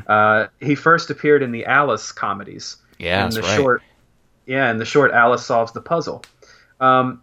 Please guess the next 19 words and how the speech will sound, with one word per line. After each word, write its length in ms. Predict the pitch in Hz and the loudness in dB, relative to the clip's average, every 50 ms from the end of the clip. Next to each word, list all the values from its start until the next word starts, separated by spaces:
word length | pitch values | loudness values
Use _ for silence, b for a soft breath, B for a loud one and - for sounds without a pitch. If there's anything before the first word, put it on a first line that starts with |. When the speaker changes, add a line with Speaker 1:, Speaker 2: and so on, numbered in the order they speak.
| _ _ - | _ _ -2
Speaker 1:
and, 180 | 185 190 190 | 0 0 2
and 180 | - 202 220 220 | 2 2 2 2
in 60 | 220 | 2
some 240 | 214 - 262 262 247 | 2 2 0 2 2
ways, 260 | 254 240 233 220 165 | 2 0 0 0 -2
Jim 320 | - - 165 170 170 170 147 | -4 -4 -2 -2 -2 -2 -2
Cummings 320 | 170 156 151 151 147 139 | -2 -2 -2 -2 -4 -4
is 120 | 143 135 | -4 0
right 200 | 139 131 120 110 | 2 2 2 2
whenever 240 | 117 123 123 113 123 | 2 -2 -4 -4 -6
he 80 | 120 113 | -6 -6
says 320 | - - 123 117 113 113 - | -6 -4 -4 -4 -4 -4 -4
that 220 | 120 113 - - | -6 -6 -6 -8
Pete 300 | - 131 120 120 120 - _ _ - | -10 -10 -8 -8 -10 -14 _ _ -6
didn't 280 | 131 139 135 123 120 113 | -4 -2 -2 -2 -2 -6
exist, 580 | 107 104 - 120 123 123 117 110 - - - | -8 -10 -10 -6 -2 -2 -2 -2 -2 -4 -8
and 260 | - 117 123 120 110 - | -8 -6 -6 -6 -6 -4
or, 360 | - 131 135 123 120 - 135 - | 0 2 4 4 4 2 -4 -6
well, 280 | - 139 131 120 113 113 | -2 0 2 2 2 0